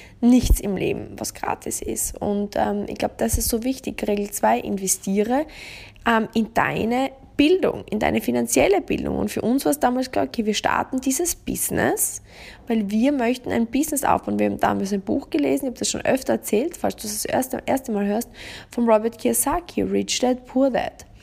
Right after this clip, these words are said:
wo er darüber gesprochen hat, Step eins, für jeden, der finanziell unabhängig sein möchte, ist es, neben seinem Job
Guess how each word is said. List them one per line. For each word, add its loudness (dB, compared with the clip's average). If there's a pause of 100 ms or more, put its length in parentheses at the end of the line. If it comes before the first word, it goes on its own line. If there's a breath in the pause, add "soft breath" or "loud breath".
(340 loud breath)
wo 2
er 4
darüber 2
gesprochen -2
hat, -4
Step -2
eins, -2
für -2
jeden, 0 (420 loud breath)
der 4
finanziell 2
unabhängig -2
sein -2 (200)
möchte, -2
ist -2
es, -2
neben 2
seinem 0
Job -2